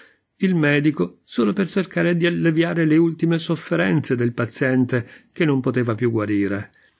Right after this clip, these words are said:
Vi erano i diaconi e altri membri della sua chiesa, eminenti per la loro pietà. Vi era anche il reverendo signor Clark di Westbury,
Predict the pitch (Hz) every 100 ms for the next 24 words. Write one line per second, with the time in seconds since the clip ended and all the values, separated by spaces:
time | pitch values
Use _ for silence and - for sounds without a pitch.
0 | _ _ _ 143 135 135 127 123 113 127
1 | 180 - 113 110 113 _ _ - 156 160
2 | 151 156 185 180 170 156 151 147 - 143
3 | 120 107 - 117 - - _ _ - 139
4 | 131 160 143 - - - _ - 123 120
5 | 120 120 110 110 101 101 101 - _ _
6 | _ _ _ - 120 110 113 143 143 131
7 | 117 123 123 135 165 160 156 - 143 143
8 | 143 160 131 110 - 123 139 135 123 120
9 | 120 117